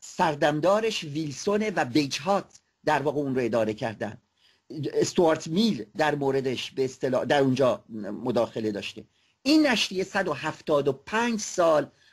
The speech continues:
از حیاتش می‌گذره در سال دو هزار و هجده، برای اینکه چهل و هشت این در واقع درآمد این نشریه. و این نشریه سرتیتر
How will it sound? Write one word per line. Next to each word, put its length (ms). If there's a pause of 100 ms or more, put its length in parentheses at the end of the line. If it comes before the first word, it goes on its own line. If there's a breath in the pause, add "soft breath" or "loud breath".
(120)
از 180
حیاتش 600
می‌گذره 600
در 120
سال 260
دو 120
هزار 240
و 40
هجده، 400 (400 soft breath)
برای 160
اینکه 220
چهل 220
و 40
هشت 400
این 200
در 140
واقع 220
درآمد 460 (200)
این 200
نشریه. 400 (720 soft breath)
و 80
این 340
نشریه 760
سرتیتر 1040